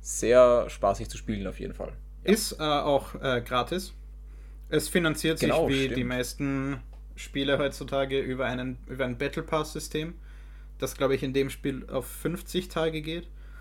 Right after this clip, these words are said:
Speaker 2: Also alle fünfzig Tage gibt's einen neuen Battle Pass. Wenn
Speaker 1: Ja.
Speaker 2: man sich den holt, kann man spezielle Sachen freischalten. Ich glaub, der kostet um die zehn Euro oder so.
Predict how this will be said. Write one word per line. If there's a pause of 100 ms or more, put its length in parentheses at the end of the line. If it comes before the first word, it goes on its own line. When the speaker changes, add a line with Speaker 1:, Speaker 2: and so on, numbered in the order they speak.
(160)
Speaker 2:
Also
alle
fünfzig
Tage
gibt's
einen
neuen
Battle
Pass.
Wenn
Speaker 1:
Ja.
Speaker 2:
man
sich
den
holt,
kann
man
spezielle
Sachen
freischalten. (1080)
Ich
glaub,
der
kostet
um
die
zehn
Euro
oder
so.